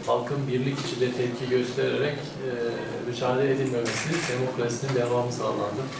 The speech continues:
Türkiye bu krizden, e, daha da güçlenerek çıkacaktır. Türkiye'ye, hükümetimize, halkımıza ilk destek veren ülkelerden birisi de İran oldu. Çok açık ve çabuk bir destek verildi.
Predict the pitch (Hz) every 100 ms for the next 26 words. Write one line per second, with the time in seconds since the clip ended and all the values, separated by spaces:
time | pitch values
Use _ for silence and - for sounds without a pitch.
0 | - - - - 123 123 135 127 135 135
1 | 135 131 117 139 143 123 123 123 120 127
2 | 139 131 127 120 139 131 127 127 - 123
3 | 117 113 - 139 - - - - - -
4 | - - - - 127 127 135 127 131 135
5 | 127 123 - 127 131 127 127 135 127 131
6 | 127 135 123 131 143 131 143 139 135 127
7 | - 131 123 123 123 123 120 127 123 120
8 | 123 120 127 117 - 139 143 135 127 110
9 | 98 95 123 - - - - - 139 131
10 | 127 123 170 - 123 143 143 - 131 135
11 | 143 127 113 113 113 123 120 113 113 113